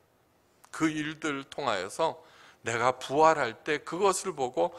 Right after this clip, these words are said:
하나님께서 하시는 일이 크고 놀랍다라고 하는 것입니다. 예. 여러분들은 고난과 역경을 어떻게 넘기고 계십니까? 여전히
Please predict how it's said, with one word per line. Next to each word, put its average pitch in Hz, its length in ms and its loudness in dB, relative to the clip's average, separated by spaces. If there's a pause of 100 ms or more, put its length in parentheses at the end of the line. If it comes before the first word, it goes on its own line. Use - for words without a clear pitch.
(200)
하나님께서 156 800 2
하시는 113 480 -6
일이 113 160 -10
크고 165 400 -6
놀랍다라고 113 840 -4
하는 90 220 -8
것입니다. 85 560 -18 (680)
예. 95 100 -20 (600)
여러분들은 151 640 10
고난과 147 640 10
역경을 139 440 6
어떻게 180 720 4 (300)
넘기고 135 600 2
계십니까? 98 720 -8 (1500)
여전히 156 580 2